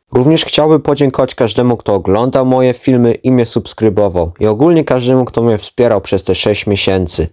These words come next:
Naprawdę to doceniam. Również dziękuję bardzo za wyświetlenia pod moimi filmikami. Nigdy się nie spodziewałem, że jakikolwiek z moich filmików dobije ponad sto tysięcy wyświetleń.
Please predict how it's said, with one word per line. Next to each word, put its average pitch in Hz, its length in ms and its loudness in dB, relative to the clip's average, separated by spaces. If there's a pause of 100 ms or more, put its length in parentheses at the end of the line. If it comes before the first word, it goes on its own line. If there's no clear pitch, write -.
Naprawdę 107 460 -2
to 101 140 -2
doceniam. 92 560 -2 (180)
Również 156 380 2
dziękuję 151 440 0
bardzo 127 320 0
za 120 140 0
wyświetlenia 117 680 -2
pod - 240 -4
moimi 95 260 0
filmikami. 95 600 0
Nigdy 135 280 2
się 143 120 0
nie 135 120 2
spodziewałem, 120 560 -2
że 107 100 -2
jakikolwiek 127 640 -2
z 113 80 -6
moich 127 220 0
filmików 120 460 0
dobije 95 320 0
ponad 127 400 -2
sto - 160 -8
tysięcy 101 560 -2
wyświetleń. 87 680 -2